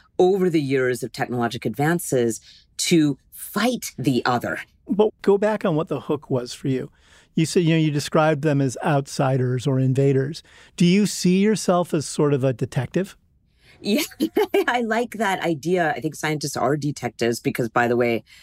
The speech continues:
Speaker 1: we're gonna be getting more viruses and, and the planet is changing. And, but it is sort of detective work. And then it's this idea of optimism. And I think that's what appealed to me at the age of <laughs> only twelve,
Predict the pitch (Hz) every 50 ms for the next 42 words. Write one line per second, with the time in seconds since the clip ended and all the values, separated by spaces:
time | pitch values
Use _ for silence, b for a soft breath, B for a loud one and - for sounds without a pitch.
0 | B B _ 143 139 135 139 135 123 131 - 139 131 127 123 123 131 143 151 135
1 | 120 117 110 104 107 - - 113 110 123 151 139 117 120 113 113 113 113 - 117
2 | 117 110 110 113 95 - - - 131 120 117 113 113 107 110 110 - - - -
3 | 139 120 110 110 107 117 117 123 123 117 113 B B B B B B B - 120
4 | 117 165 165 156 - - 190 190 190 208 233 220 - - - _ _ _ - -
5 | 196 196 202 143 123 151 151 - - - - 226 247 - _ - 311 311 285 285
6 | 294 320 349 370 370 - - _ _ _ _ _ _ _ _ _ - 214 226 233
7 | 262 285 311 330 320 - - - 247 240 - - - - 185 190 180 - 175 180
8 | 170 - - - _ - - 120 117 - _ - 120 104 92 - - - - -
9 | - B B B B B B B - 185 180 175 160 165 151 143 - 214 220 233
10 | - 208 180 - - - 156 156 147 - 131 - - - 143 139 131 123 - 139
11 | 139 123 117 - - 120 - 123 117 - 117 113 113 113 98 - - - - 143
12 | 156 139 - 175 165 165 151 143 131 117 - - - 180 165 147 131 120 117